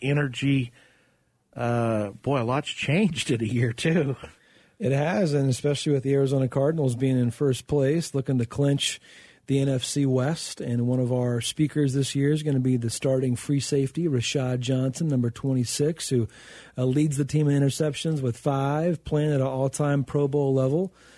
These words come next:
Speaker 2: And so a lot of excitement, and we're anticipating another full ballroom again for Notre Dame and Ohio State, two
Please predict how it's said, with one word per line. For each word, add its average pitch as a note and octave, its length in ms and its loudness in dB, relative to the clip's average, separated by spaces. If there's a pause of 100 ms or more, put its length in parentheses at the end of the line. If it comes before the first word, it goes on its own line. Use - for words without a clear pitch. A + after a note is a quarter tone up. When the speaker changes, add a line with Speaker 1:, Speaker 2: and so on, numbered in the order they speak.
(180)
Speaker 2:
And B2 220 0
so B2+ 220 0
a - 20 0
lot C#3 220 2
of F3 80 0
excitement, D#3+ 580 -2
and C#3+ 80 -4
we're C3+ 200 0
anticipating C#3 580 0
another C3+ 200 0
full C#3 280 -2
ballroom C3+ 420 0
again D3+ 400 0
for C3+ 160 -2
Notre C3+ 300 4
Dame C#3 240 2
and C#3+ 100 2
Ohio C#3 380 2
State, D3+ 400 0
two D#3 320 2